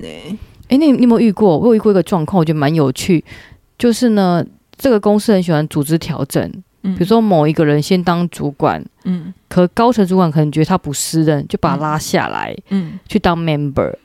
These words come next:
Speaker 2: 然后他的 member 成为他的主管。
Speaker 1: 嗯。嗯。
Speaker 2: 对，那这种状况会不会很尴尬？因为我曾经遇过，我在某一间公司遇到这样的状况，
Speaker 1: 嗯。
Speaker 2: 所以就原本那个主管就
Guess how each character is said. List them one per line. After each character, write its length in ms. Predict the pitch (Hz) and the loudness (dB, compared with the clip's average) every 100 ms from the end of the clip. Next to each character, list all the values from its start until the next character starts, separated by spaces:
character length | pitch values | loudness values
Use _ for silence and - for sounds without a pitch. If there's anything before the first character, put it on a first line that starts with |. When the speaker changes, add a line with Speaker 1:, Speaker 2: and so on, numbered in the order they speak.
| _ | _
Speaker 2:
然 120 | 175 | 0
后 60 | 185 | 2
他 0 | |
的 100 | 208 | 2
member 280 | 196 202 180 | 0 0 0
成 140 | 160 | 0
为 60 | 156 | 2
他 80 | |
的 80 | 165 | 2
主 220 | 147 - 139 | 0 -4 -8
管。 260 | - 107 - 156 160 _ _ - | -6 -6 -6 -16 -18 _ _ -4
Speaker 1:
嗯。 260 | 190 165 156 | -4 -4 -10
嗯。 100 | 190 _ _ - | -16 _ _ -2
Speaker 2:
对， 200 | 165 147 | 0 2
那 80 | |
这 60 | 214 | 2
种 220 | 254 180 156 | 2 0 -2
状 220 | - 202 | -2 -2
况 240 | 170 208 175 | 0 0 0
会 100 | 196 | 0
不 60 | |
会 80 | 180 | 0
很 180 | 160 143 | -2 -6
尴 240 | - 139 | -8 -6
尬？ 100 | 151 | 0
因 20 | |
为 60 | 196 | 2
我 60 | 208 | 2
曾 140 | 170 | 2
经 160 | 165 196 | 0 0
遇 140 | 202 | 0
过， 400 | 180 190 156 135 - - - _ _ | 2 4 4 2 -6 -20 -20 _ _
我 120 | 175 | 0
在 80 | 226 | 2
某 180 | 170 | 2
一 40 | 156 | 2
间 180 | 170 170 | 2 2
公 180 | 170 | 0
司 100 | 165 175 | 2 2
遇 80 | |
到 120 | 165 156 | 2 2
这 60 | |
样 80 | 156 | 0
的 80 | 143 | -2
状 260 | - 139 131 | -2 -6 -6
况， 320 | - 160 101 | -6 -6 -6
Speaker 1:
嗯。 360 | 185 180 160 185 | -8 -8 -10 -14
Speaker 2:
所 180 | - 233 | -4 0
以 140 | 196 156 | 0 0
就 140 | 214 - _ _ | -2 -2 _ _
原 100 | 196 | 0
本 160 | 196 170 | 2 0
那 80 | 196 | 0
个 100 | 180 | -2
主 160 | - | 0
管 160 | 156 151 | 0 0
就 100 | 170 | 0